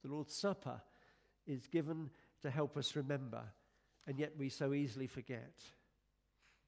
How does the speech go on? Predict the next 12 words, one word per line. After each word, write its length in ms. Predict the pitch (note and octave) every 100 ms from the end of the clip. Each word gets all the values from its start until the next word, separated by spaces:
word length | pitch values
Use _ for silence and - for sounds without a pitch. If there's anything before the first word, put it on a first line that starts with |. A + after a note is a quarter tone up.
| _ _ _ _ _ _ _ _ - -
Two 140 | - D#3
thousand 480 | D3 C3+ B2 B2+
years 300 | C#3 D3 C3+
ago, 360 | C3+ C3+ A#2+ A#2+ - - - _
that 260 | D3+ D#3 -
first 580 | - F#3 F3+ - - -
Palm 380 | E3+ F3 E3+
Sunday, 520 | D3+ - E3 C#3+ B2+ A#2+
the 140 | C#3
crowd 500 | - - G3 F#3+ D#3+
shouted, 720 | - - F#3 E3+ - C3+ - - -
"Hosanna!" 680 | F3 E3+ G#3+ G#3+ F#3 B2